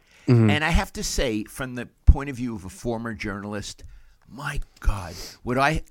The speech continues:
Speaker 2: I would love to have written about them <coughs> this season, Iggy. I
Speaker 1: Yeah.
Speaker 2: mean, they s-, three different quarterbacks, and the third one turns out to be the best.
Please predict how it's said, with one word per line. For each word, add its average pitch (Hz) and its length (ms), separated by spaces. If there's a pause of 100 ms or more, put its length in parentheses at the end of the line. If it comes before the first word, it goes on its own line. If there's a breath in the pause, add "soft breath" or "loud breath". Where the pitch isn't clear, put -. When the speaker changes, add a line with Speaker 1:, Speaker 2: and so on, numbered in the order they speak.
(120)
Speaker 2:
I 131 120
would 117 240
love 101 340
to 95 100
have 87 160
written 90 180
about 78 320
them 90 240 (480 loud breath)
<coughs> - 640
this 110 260
season, 95 400
Iggy. 78 300 (580 soft breath)
I 127 40
Speaker 1:
Yeah. 117 140
Speaker 2:
mean, 127 120 (560)
they 120 100
s-, - 160 (180)
three - 280
different 139 320
quarterbacks, 127 640 (340)
and 123 160
the 107 40
third 131 420
one 120 360 (360)
turns 120 320
out 101 180
to - 80
be 107 160
the 95 80
best. 98 480